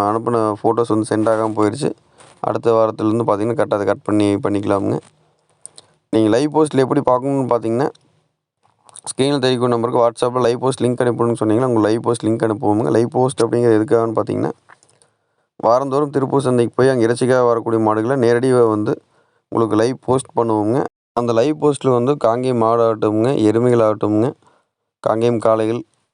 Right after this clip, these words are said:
காளை கண்ணு, கிடா கண்ணு எல்லாமே வந்து லைவ் போஸ்ட் பண்ணுவோங்க. இறைச்சிக்காக செல்லக்கூடியதா பார்த்து லைவ் போஸ்ட் பண்ணுவோங்க. அதுல வந்து சுழி சுத்தமா பார்த்து எடுத்து கொடுத்துடலாம். கன்ஃபார்ம் செனை பிடிக்கும் அப்படிங்கிற அளவுல இருக்கக்கூடிய மாடுகள் நம்ம வந்து தேர்வு பண்ணி எடுத்து கொடுத்துடலாமுங்க.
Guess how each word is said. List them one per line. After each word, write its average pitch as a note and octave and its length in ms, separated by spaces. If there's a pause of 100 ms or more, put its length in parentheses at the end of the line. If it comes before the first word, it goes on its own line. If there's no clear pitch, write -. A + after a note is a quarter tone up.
(320)
காளை A2+ 240
கண்ணு, G#2+ 180
கிடா A2 140
கண்ணு A2 220
எல்லாமே A2+ 180
வந்து A2+ 160
லைவ் A2+ 160
போஸ்ட் A#2+ 260
பண்ணுவோங்க. G#2+ 420 (520)
இறைச்சிக்காக C3 460
செல்லக்கூடியதா A#2 560
பார்த்து A2+ 340
லைவ் G#2+ 180
போஸ்ட் - 240
பண்ணுவோங்க. G#2 380 (840)
அதுல A#2 200
வந்து C#3+ 160
சுழி C3+ 160
சுத்தமா C3 320
பார்த்து A#2 300
எடுத்து A2+ 180
கொடுத்துடலாம். A#2 380
கன்ஃபார்ம் A#2+ 380
செனை A2+ 220
பிடிக்கும் A2+ 360
அப்படிங்கிற G#2 380
அளவுல A2 280
இருக்கக்கூடிய G#2 360
மாடுகள் G#2+ 420
நம்ம G#2 140
வந்து G#2 200
தேர்வு G#2 280
பண்ணி G#2 180
எடுத்து G#2 240
கொடுத்துடலாமுங்க. G2+ 600